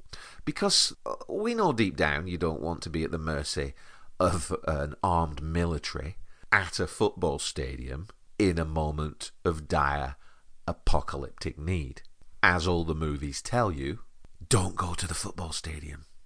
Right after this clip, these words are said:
I'm sure the events of Hurricane Katrina have also played a big part in this new horror trope too. Remember Katrina? That was mad, wasn't it? Sixteen years ago now. What was that football stadium?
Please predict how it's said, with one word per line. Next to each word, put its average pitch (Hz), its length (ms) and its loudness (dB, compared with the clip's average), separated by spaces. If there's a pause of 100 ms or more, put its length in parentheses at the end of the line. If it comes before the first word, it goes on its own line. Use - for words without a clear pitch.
I'm 98 120 -2
sure 131 300 6
the 107 140 4
events 80 380 0
of 85 100 -4
Hurricane 76 500 -2
Katrina 67 680 -2 (580)
have 73 140 -6
also 71 360 -2
played 65 340 -8
a - 60 -14
big - 220 -14
part 69 380 -4
in 52 160 -10
this - 220 -8
new 62 260 -6
horror 50 420 -4
trope - 420 -6
too. 55 380 -6 (1300)
Remember 139 340 6
Katrina? 147 600 4 (240)
That 170 160 0
was 80 160 2
mad, 92 500 0
wasn't 82 340 -6
it? 76 140 -12 (640)
Sixteen - 720 4
years 101 320 0
ago 67 320 -4
now. 71 320 -8 (300)
What 113 100 -2
was 98 120 -2
that 98 180 -4
football - 380 -10
stadium? - 560 -12